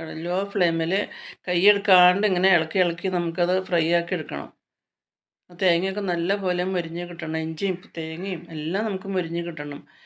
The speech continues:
അതിന് കൈയെടുക്കാണ്ട് നമുക്കിങ്ങനെ ഇളക്കിക്കൊണ്ടേ ഇരിക്കണം. ഇതാ അതിൻ്റെ കളറൊക്കെ മാറാൻ തുടങ്ങി ട്ടോ.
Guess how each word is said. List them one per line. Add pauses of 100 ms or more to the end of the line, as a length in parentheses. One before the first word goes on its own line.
(140)
അതിന്
കൈയെടുക്കാണ്ട്
നമുക്കിങ്ങനെ
ഇളക്കിക്കൊണ്ടേ
ഇരിക്കണം.
ഇതാ (440)
അതിൻ്റെ
കളറൊക്കെ
മാറാൻ
തുടങ്ങി
ട്ടോ.